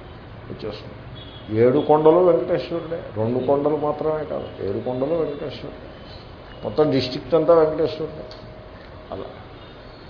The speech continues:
ఉపచారం. అదేవిధంగా వీడు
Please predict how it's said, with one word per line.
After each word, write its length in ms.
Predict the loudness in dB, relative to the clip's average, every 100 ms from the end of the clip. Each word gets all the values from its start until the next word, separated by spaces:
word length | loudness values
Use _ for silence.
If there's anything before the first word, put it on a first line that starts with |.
| -8
ఉపచారం. 500 | -4 6 8 8 4 -4 -12 -16 -16 -14 -10 -10 -10 -8
అదేవిధంగా 600 | 8 10 12 10 10 10 10 8 4 -8 -14 -16 -18 -6
వీడు 280 | 2 8 10